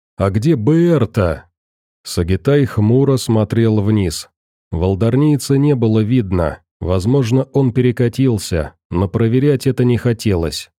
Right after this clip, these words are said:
В расчёте, кто кого пересидит, результат был очевиден. Округа должна была быть чистой от мелкого гнуса,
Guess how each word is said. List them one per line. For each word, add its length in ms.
В 160
расчёте, 600
кто 320
кого 320
пересидит, 720
результат 640
был 260
очевиден. 760
Округа 560
должна 500
была 360
быть 340
чистой 540
от 160
мелкого 560
гнуса, 680